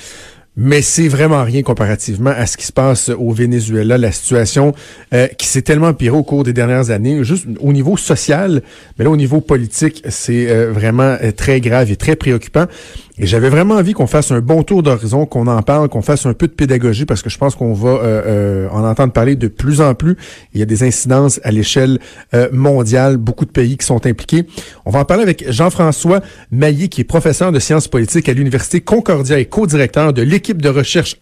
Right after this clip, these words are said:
interuniversitaire sur l'inclusion et la gouvernance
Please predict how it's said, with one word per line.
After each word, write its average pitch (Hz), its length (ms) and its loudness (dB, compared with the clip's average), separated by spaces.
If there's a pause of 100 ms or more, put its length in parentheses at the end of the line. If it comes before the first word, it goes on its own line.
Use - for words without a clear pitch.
interuniversitaire 156 1080 0 (260)
sur 294 340 0
l'inclusion 175 560 2
et 202 80 0
la 175 140 4
gouvernance 147 580 0